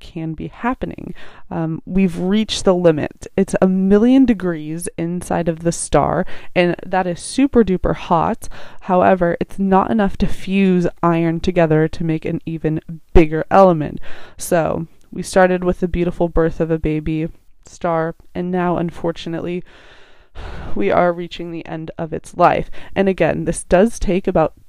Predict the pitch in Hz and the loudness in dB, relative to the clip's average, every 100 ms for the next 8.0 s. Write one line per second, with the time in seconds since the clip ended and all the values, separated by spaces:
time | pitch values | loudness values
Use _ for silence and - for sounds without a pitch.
0 | - 196 190 170 165 170 165 165 170 196 | 2 2 0 0 0 -2 -6 -4 -4 -4
1 | 202 - 175 165 - 156 160 165 185 156 | -8 -4 -2 -2 0 0 0 0 0 2
2 | 165 - 170 165 170 165 156 160 - 233 | 2 -2 -2 -2 -4 -4 -4 -4 2 2
3 | 294 - - - - 185 185 185 - - | 2 -2 -8 -10 4 6 6 4 0 -6
4 | - - 170 160 160 - 180 - - 175 | -8 -2 -2 0 -2 0 0 2 2 2
5 | 180 190 175 170 - 185 185 - 190 175 | 2 0 -2 -4 -2 0 2 2 2 2
6 | - 214 208 208 196 - 190 185 185 - | 0 -4 -2 -2 -2 -4 -6 -6 -6 -2
7 | 180 170 - 180 - 175 - 180 202 | 0 -2 -2 -4 -4 -8 -6 -2 0